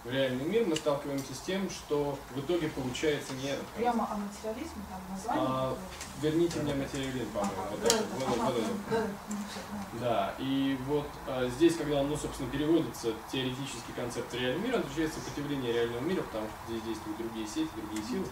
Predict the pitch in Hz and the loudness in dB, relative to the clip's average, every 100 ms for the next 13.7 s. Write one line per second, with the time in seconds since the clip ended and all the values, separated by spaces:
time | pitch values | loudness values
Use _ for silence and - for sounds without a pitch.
0 | - - - - - 131 185 180 170 165 | -8 -12 -12 -10 -2 2 2 2 2 2
1 | - - - 120 120 120 - - - - | 0 -2 -2 0 2 0 -4 -12 -12 -12
2 | - - - 135 170 190 196 170 139 135 | -12 -12 -8 -2 2 4 4 4 2 2
3 | 147 160 147 127 127 147 135 131 139 127 | 4 4 2 0 0 0 -2 -4 -6 -4
4 | 135 135 156 156 131 - 123 135 123 196 | -2 -2 -2 -4 -4 -4 -2 -2 -2 -2
5 | 196 160 - 131 123 110 123 151 156 151 | -4 -4 -4 0 0 0 0 2 4 2
6 | - - 135 131 - 131 123 120 - - | -2 -6 -4 -4 -2 2 2 2 -4 -10
7 | - - - 139 170 165 160 143 147 156 | -14 -14 -4 4 4 4 2 0 0 0
8 | 147 - 143 135 131 135 135 165 127 101 | 0 -2 -2 -2 -2 -2 -2 0 0 -2
9 | 104 110 117 123 - 92 - 135 127 123 | -4 -4 -4 -4 -4 -6 -4 -6 -4 -6
10 | 120 143 139 - 147 - 113 113 123 127 | 0 0 0 0 -2 -2 -4 0 2 2
11 | 113 113 120 117 123 117 - 120 120 123 | 0 -4 -6 -6 -2 0 0 0 -4 -4
12 | 117 117 135 147 123 123 123 - 131 131 | -4 -2 -2 -2 -2 -4 -4 -4 -2 -2
13 | - - 160 139 127 - | -4 2 4 6 2 -4